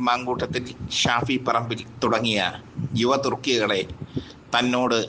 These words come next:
ചേർത്ത് നിർത്തിക്കൊണ്ട് വി ഡി സതീശൻ കുതിച്ചപ്പോൾ കടപുഴകി വീണത് കെ സുധാകരനെ പോലെയുള്ള വൻമരങ്ങളാണ്. രമേശ് ചെന്നിത്തല ആമയും മുയലും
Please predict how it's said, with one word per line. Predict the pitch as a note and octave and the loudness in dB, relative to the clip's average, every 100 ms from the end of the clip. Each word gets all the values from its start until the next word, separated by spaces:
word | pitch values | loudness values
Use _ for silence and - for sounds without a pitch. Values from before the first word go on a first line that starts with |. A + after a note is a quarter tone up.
| - - | -4 -2
ചേർത്ത് | A#2+ B2 B2 A#2 | 0 0 0 0
നിർത്തിക്കൊണ്ട് | G#2+ G#2+ - B2 G2+ F2 E2+ - | 0 -2 -2 -2 -2 -2 -6 -4
വി | A2+ A#2 | 0 2
ഡി | B2+ B2+ | 0 0
സതീശൻ | A2 A2+ G#2+ A2+ G2+ - | 0 0 0 -2 -4 -4
കുതിച്ചപ്പോൾ | G#2+ A2 A#2 A#2+ - F2 - - - - - - - | -4 -4 -4 -2 -2 -2 -6 -18 -20 -20 -20 -8 -2
കടപുഴകി | A#2+ B2+ B2 B2 B2 A2+ | 2 2 2 2 2 2
വീണത് | A2 G#2+ G2+ F2+ - - - - | 2 2 2 0 -4 -12 -16 -2
കെ | A2+ A#2 | 2 2
സുധാകരനെ | A#2 A2 A#2 A2+ A2 A2 | 0 2 2 0 -2 -2
പോലെയുള്ള | G#2+ G2+ G2+ F2+ F2+ E2+ - - G2+ | 0 0 0 2 0 -2 -8 -6 0
വൻമരങ്ങളാണ്. | A2 A2+ A2 F#2 F2 D2 D2+ - - - - - - - - - - - - - - | 2 2 2 0 0 -4 -4 -8 -20 -20 -18 -8 -6 -6 -8 -10 -10 -16 -18 -8 0
രമേശ് | C3 C#3+ D3+ | 2 2 2
ചെന്നിത്തല | F3 D#3+ D#3 C3+ A2+ F#2+ - - - - - - A2 | 0 2 2 2 2 -2 -10 -16 -18 -18 -14 -2 2
ആമയും | B2+ C#3+ C#3+ C#3 - - - - - - - - - - - - - C3 | 2 2 0 -2 -8 -14 -18 -18 -18 -14 -12 -10 -12 -8 -4 -4 -2 2
മുയലും | C3+ C#3 D3 | 4 4 4